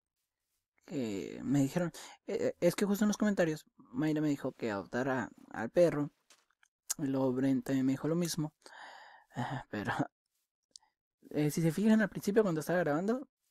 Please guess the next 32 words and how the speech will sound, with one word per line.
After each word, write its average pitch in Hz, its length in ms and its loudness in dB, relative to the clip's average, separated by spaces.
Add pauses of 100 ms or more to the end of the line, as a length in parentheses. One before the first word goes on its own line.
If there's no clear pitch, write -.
(160)
eh, 139 300 0
cuando, 143 260 0
cuando 135 220 0
estoy 156 160 0
dando 170 160 4
la - 40 0
presentación 151 520 -4
se - 80 -12
escucha - 280 -6
un 139 100 -2
perro 139 240 -4
ladrar, 117 340 -10 (680)
y 151 80 -4
después 202 360 0
no 156 140 0
encontré 147 500 -4
a 147 100 -8
ningún 135 420 -6 (180)
mendigo 131 460 -10
perro, - 240 -14 (1600)
así - 220 -10
que 127 400 -2
ese 139 200 -8
objetivo 175 480 -4 (380)
se 120 120 -10
quita. - 240 -14 (340)
Lo 151 140 2
de 143 60 6
la 143 100 4
tiranía 151 420 2
ya 165 60 2
empezó, 175 500 0